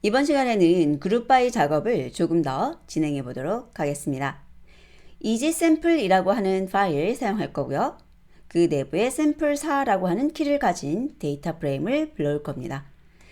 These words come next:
그리고 그 데이터 프레임에서 디피티 샐러리 차이니스 젠더라고 하는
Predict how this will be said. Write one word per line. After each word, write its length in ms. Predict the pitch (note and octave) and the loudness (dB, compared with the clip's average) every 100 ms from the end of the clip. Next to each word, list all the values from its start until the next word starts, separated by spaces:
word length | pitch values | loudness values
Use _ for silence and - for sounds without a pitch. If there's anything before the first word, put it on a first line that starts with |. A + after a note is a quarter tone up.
| - - | -20 -6
그리고 480 | F#3+ F#3 F#3 A3 | -2 0 4 4
그 160 | A3 G3+ | 4 2
데이터 380 | F#3+ E3 F#3+ F#3+ | 4 2 2 0
프레임에서 840 | G3 F#3 E3 D#3+ C3 D#3 C#4 - - - | 2 4 2 0 -2 0 -2 -4 -20 -14
디피티 840 | - G3 G3 F#3+ E3+ - - D#4 E4+ | -6 -4 -4 -2 -4 -4 -2 0 0
샐러리 920 | - A3+ B3 A#3+ G3+ C#3 E3+ C#4+ E4 | 0 0 2 2 0 0 -2 -4 -6
차이니스 760 | - A#3 F#3+ E3 D3 C#3 B3 C4 | -6 -4 0 0 0 -4 -6 -6
젠더라고 720 | - C#3+ D#3 G3+ A3+ G#3 F3+ | -2 -2 0 2 2 0 0
하는 340 | D3 C4 G#3+ | -2 -2 -4